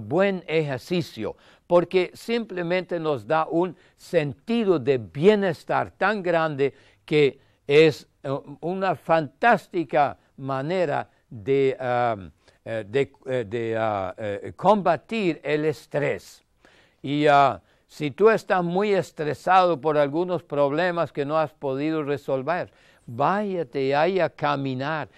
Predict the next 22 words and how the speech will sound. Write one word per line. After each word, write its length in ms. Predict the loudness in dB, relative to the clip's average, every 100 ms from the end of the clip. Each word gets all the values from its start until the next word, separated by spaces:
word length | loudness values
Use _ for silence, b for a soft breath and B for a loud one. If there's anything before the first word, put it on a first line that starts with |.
| b b
pero 220 | 0 0
camina 640 | 2 2 2 0 0 2
media 420 | 2 2 2 2 2
hora, 360 | 2 2 2
una 280 | 2 2 2
hora, 300 | 2 0 -2
camine 760 | -2 -2 -2 -2 -4 -4 -6 -8 b b b
hasta 400 | 0 0 2 0
que 180 | 2 2
se 180 | 4 2
te 160 | 4
olviden 600 | 4 4 2 0 -2 0
todos 260 | 4 4 4
los 220 | 2 -2
problemas 920 | -4 0 0 0 0 0 -4 -10 _ b b -6
y, 240 | 0 4
ah, 320 | 6 6 4 -2
no 220 | -2 -2
te 220 | -2 -4
concentres 800 | -2 -2 -2 -4 -4 -4 -6 -4
en 160 | -6 -2
ellos 460 | -2 -2 -6 -8